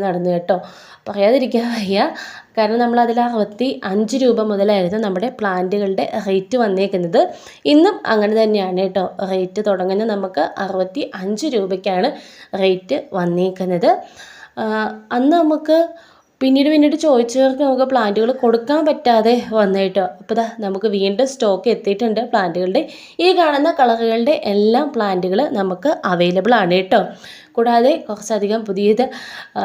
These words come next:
കളറുകളും കാര്യങ്ങളും ഒക്കെ ദാ നമ്മുടെ വീഡിയോയിൽ അവസാനം കാണിക്കുന്നുണ്ട്. അതൊക്കെ നമുക്ക് അവൈലബിൾ ആണ് കേട്ടോ. പിന്നെ ഇതിൻ്റെ ഓരോന്നിൻ്റെയും കൃത്യം കൃത്യമായിട്ടുള്ള, ആ, കാര്യങ്ങൾ ഡീറ്റെയിൽ ആയിട്ട് പറയാനൊന്നും എനിക്കറിയാൻ പാടില്ല. നിങ്ങൾക്ക് എന്നെക്കാൾ നന്നായിട്ട് അറിയാവുന്നവരാണ് എന്ന് എനിക്ക്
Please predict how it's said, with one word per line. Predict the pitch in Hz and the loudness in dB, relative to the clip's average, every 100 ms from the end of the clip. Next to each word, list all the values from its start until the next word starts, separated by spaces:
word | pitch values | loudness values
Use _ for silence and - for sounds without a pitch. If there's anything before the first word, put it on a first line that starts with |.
| 196 | -2
കളറുകളും | 202 202 202 226 254 262 - | 0 0 2 4 4 2 -4
കാര്യങ്ങളും | 196 190 196 214 208 | -4 -2 -2 0 -2
ഒക്കെ | - - 262 | 0 2 2
ദാ | 240 - - | 2 -2 -8
നമ്മുടെ | 196 185 190 | -6 -4 -2
വീഡിയോയിൽ | 180 185 220 | -2 0 0
അവസാനം | 202 175 208 233 240 | 0 -2 -2 0 0
കാണിക്കുന്നുണ്ട്. | 185 196 226 185 247 311 - - - | -2 -2 -2 0 -2 -4 -10 -12 -4
അതൊക്കെ | 180 226 208 254 285 | 2 4 4 2 2
നമുക്ക് | 226 196 262 262 190 | 2 -2 -4 -6 -4
അവൈലബിൾ | 180 185 214 190 | -2 -2 -2 -2
ആണ് | 185 | -2
കേട്ടോ. | 180 190 180 - - - | -2 -4 -4 -18 -20 -8
പിന്നെ | 226 226 | -2 0
ഇതിൻ്റെ | 214 214 220 | 0 2 2
ഓരോന്നിൻ്റെയും | 196 208 240 254 240 240 | 2 2 0 2 2 0
കൃത്യം | 214 - 226 | -2 -2 -4
കൃത്യമായിട്ടുള്ള, | 214 254 269 226 233 214 - - - - - | -2 0 0 2 4 2 2 -6 -18 -16 -2
ആ, | 180 185 208 | 0 0 -2
കാര്യങ്ങൾ | 190 226 302 294 | -4 -2 0 0
ഡീറ്റെയിൽ | 262 254 233 | -2 0 0
ആയിട്ട് | 220 220 208 | 0 0 -2
പറയാനൊന്നും | 196 208 208 247 - | -2 -2 0 -2 -4
എനിക്കറിയാൻ | 180 170 190 165 202 311 302 | -6 -4 -4 0 2 2 0
പാടില്ല. | 240 180 226 403 - 185 | -2 0 0 -2 -4 -6
നിങ്ങൾക്ക് | 175 240 403 311 - - | -4 -2 0 0 -2 -4
എന്നെക്കാൾ | 240 254 311 320 | 0 2 2 2
നന്നായിട്ട് | 277 262 254 254 | 2 0 0 0
അറിയാവുന്നവരാണ് | 226 214 220 240 233 214 | 2 2 2 0 0 2
എന്ന് | 226 226 220 | 0 0 0
എനിക്ക് | 214 | 0